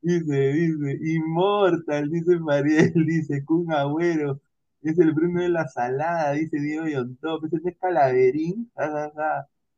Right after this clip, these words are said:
Tiene cara de catarí, puta, sí, le... a ver, le robaron el gol, yo creo que le, mira, acá la gente está diciendo, "Le han robado el gol a Cristiano", le han robado el gol, eso es lo que está ahorita viral en Twitter, vayan a ver,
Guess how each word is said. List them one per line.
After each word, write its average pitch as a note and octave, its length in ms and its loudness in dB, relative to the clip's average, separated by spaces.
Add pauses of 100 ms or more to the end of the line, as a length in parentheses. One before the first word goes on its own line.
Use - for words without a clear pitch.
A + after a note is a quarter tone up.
(220)
Tiene D#3 260 -6
cara D3+ 200 -4
de E3 100 -4
catarí, C#3 720 0 (160)
puta, A#2+ 440 -4 (120)
sí, A2+ 180 -4
le... G#2+ 180 -6 (600)
a C#3 160 4
ver, D3 240 4
le C3+ 140 2
robaron D3+ 420 4
el C#3+ 140 2
gol, D3 240 2
yo C#3 100 0
creo E3+ 160 2
que F3 80 2
le, C#3 160 0
mira, D#3+ 240 6
acá E3+ 160 4
la F#3 100 4
gente F#3 220 4
está F#3+ 140 2
diciendo, E3+ 420 6
"Le C#3+ 100 2
han E3+ 100 2
robado F3 340 8
el D3+ 120 0
gol E3 200 2
a E3+ 80 2
Cristiano", B2 840 -2 (140)
le - 100 -8
han C3 60 -4
robado B2 320 2
el A2+ 60 -2
gol, A2+ 340 0 (180)
eso C#3 200 -2
es D#3+ 60 0
lo D#3 60 -6
que C3 80 -6
está C#3 160 -2
ahorita C3+ 300 -2
viral B2 300 2
en A#2 140 -4
Twitter, A#2 320 -8
vayan B2 280 -2
a G#2 80 -2
ver, A2 240 -2